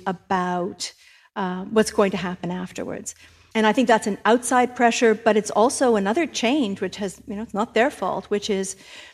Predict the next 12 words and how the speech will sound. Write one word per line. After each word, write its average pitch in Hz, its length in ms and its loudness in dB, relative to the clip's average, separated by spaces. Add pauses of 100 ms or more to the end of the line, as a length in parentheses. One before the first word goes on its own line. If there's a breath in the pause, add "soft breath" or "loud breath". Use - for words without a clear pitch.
(360 loud breath)
that 185 640 0 (760)
university 214 960 0 (180)
tuition 196 380 -2
was 180 140 -4
eight 180 120 -2
hundred 190 240 -6
dollars 180 380 -4
when 139 100 -6
I 135 120 -6
went 170 180 -12
to - 60 -10
school. - 320 -16